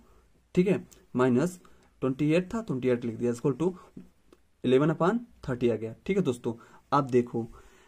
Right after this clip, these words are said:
अब क्या है, आपका जो ऊपर की वैल्यू है, ठीक है, जो अंश की वैल्यू है वो दोनों सेम है तो हम काट दिए, ये माइनस चिन्ह है। अब यहाँ पे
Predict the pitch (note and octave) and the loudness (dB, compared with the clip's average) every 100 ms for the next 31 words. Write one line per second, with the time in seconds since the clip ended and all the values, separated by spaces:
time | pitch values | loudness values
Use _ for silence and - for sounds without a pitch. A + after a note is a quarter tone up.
0 | _ - C#3+ - - _ - - F3+ C3 | _ 4 4 4 -4 _ -2 4 6 4
1 | - - - - C#3 D#3+ F3+ F#3 F#3 C#3 | -2 -16 -10 2 4 6 8 6 6 2
2 | C#3+ F#3 F#3 D3+ C3+ D#3 F#3+ B2+ D3+ F3+ | 6 4 6 6 6 8 6 4 -4 -2
3 | - F3+ C3+ - _ - A#2+ D3 - D3+ | 2 2 0 -6 _ -12 -4 -2 4 6
4 | F3+ - F3+ C3+ D3+ F#3+ D3 F3 F3+ - | 6 4 4 6 6 6 6 0 -2 -4
5 | C#3 C#3 E3 F3 F3+ G3+ G3+ G#3+ A3+ - | 2 6 8 8 10 8 8 4 2 -2
6 | - - C#3+ C#3 B2+ A#2+ A#2 A#2 A#2 A2+ | -18 -2 0 2 6 6 4 2 0 -4
7 | - C3+ C3+ C3+ E3+ F3+ F#3 F3+ D#3 F#3 | -2 4 6 8 8 8 8 8 8 2
8 | G#3+ - - C3 C#3+ F3 | 0 -10 -2 4 6 6